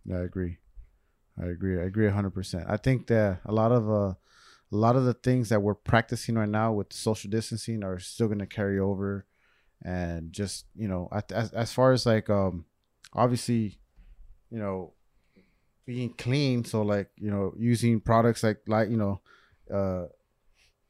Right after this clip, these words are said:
disinfectant, you know, and being clean and sneezing on your arm, like, all those things, I think people are gonna maybe, hopefully, you know, take into consideration now and start being a little bit more clean. Like, if you're sick,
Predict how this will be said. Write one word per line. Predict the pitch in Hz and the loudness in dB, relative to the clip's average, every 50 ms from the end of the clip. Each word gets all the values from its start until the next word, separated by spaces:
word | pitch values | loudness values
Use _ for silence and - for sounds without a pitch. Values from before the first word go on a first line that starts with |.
| _ _ _ - - _ _ _ _ _ - | _ _ _ -20 -20 _ _ _ _ _ -6
disinfectant, | - 135 - - 135 120 - - 135 135 131 - 143 135 135 131 110 95 | -6 -4 -4 -4 -6 -4 0 0 0 0 0 0 -2 0 0 0 -2 -2
you | 131 131 | 0 2
know, | 123 120 120 123 | 4 4 4 4
and | 120 110 104 | 2 2 2
being | 127 123 123 117 | 2 2 2 2
clean | - - 127 127 131 131 127 120 | 2 2 4 6 6 6 4 4
and | 113 104 104 90 95 | 2 0 -2 -4 -6
sneezing | - - - 127 131 139 143 123 127 135 135 131 127 123 | -8 -6 -2 -2 0 0 -2 -2 -4 -4 -4 -4 -4 -4
on | 117 117 117 | -2 -2 0
your | 113 110 107 | 0 2 2
arm, | 104 117 123 123 123 123 123 120 120 | 4 4 4 6 6 6 4 4 4
like, | 113 113 113 - | 4 2 2 2
all | 90 120 127 | 4 4 4
those | 135 147 143 131 | 6 4 2 2
things, | - 147 143 139 127 | 2 0 2 2 2
I | 120 107 | 2 2
think | - 120 117 110 | 0 0 -2 -2
people | - 127 120 - 117 117 | -2 -4 -2 0 2 2
are | 113 110 | 2 2
gonna | 104 101 | 0 -2
maybe, | 104 113 120 135 135 143 135 | -2 -2 -2 -2 -2 -2 2
hopefully, | 135 135 156 175 - - 208 208 220 220 202 _ _ _ _ _ _ _ _ _ _ _ _ - | 4 4 4 4 2 0 0 0 0 0 -2 _ _ _ _ _ _ _ _ _ _ _ _ -4
you | - 127 127 | 0 2 4
know, | 120 117 | 4 2
take | - - - 131 127 - | 2 2 0 0 0 0
into | 135 123 - - - 127 | -4 -4 -4 -6 -6 -6
consideration | 120 - 113 107 - 127 120 113 113 123 131 - - 139 | -4 -4 -6 -2 -2 0 0 2 2 2 0 0 -2 -2
now | 143 143 147 147 135 | 0 0 0 0 0
and | 117 104 | -2 -4
start | - - 107 107 107 - - _ _ 95 113 117 117 | -4 -2 -2 0 0 -2 -6 _ _ -20 -16 -6 -2
being | 117 117 107 | 0 0 2
a | 101 | 2
little | 104 113 113 113 | 2 2 4 4
bit | 120 117 | 2 2
more | 110 107 107 107 95 | 2 2 0 0 0
clean. | - - 117 117 120 117 | -2 -2 -2 0 0 0
Like, | 113 104 - - - - _ - | -2 -4 -4 -10 -20 -18 _ -2
if | 123 120 113 | 0 2 4
you're | 131 131 123 | 4 4 4
sick, | - - - - 143 156 165 160 - | 2 2 4 6 8 8 6 4 -2